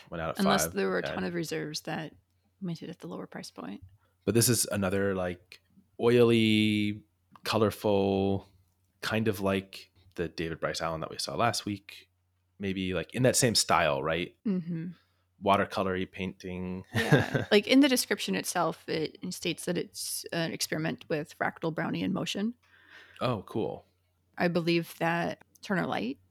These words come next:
Speaker 2: used fractal brownian motion to great use. I don't think we have a confirmation if it was used in Primordial.
Speaker 1: Right.
Speaker 2: It does show, like, what you can do <laughs> with this particular, a
Speaker 1: This math.
Speaker 2: tool or
Speaker 1: Yeah.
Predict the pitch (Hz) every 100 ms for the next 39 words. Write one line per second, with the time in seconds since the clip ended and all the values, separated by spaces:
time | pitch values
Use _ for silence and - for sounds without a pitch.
0 | _ - 202 190 - - - - 190 180
1 | 180 175 180 170 - 196 233 - _ _
2 | _ - 190 180 170 170 185 - - 185
3 | 190 202 196 190 - 175 170 160 160 180
4 | 165 - - 160 180 156 151 165 - -
5 | 165 147 151 165 180 160 165 196 226 269
6 | _ _ - 185 - - - _ - 185
7 | 180 190 185 190 - 185 175 175 170 175
8 | - - _ _ _ _ _ _ - 180
9 | - 175 165 165 151 165 165 160 160 156
10 | - - - _ _ _ - 170 165 -
11 | - - - 156 - 160 - 160 160 151
12 | 196 - 180 - - _ _ - - 220
13 | 214 185 160 165 - 156 156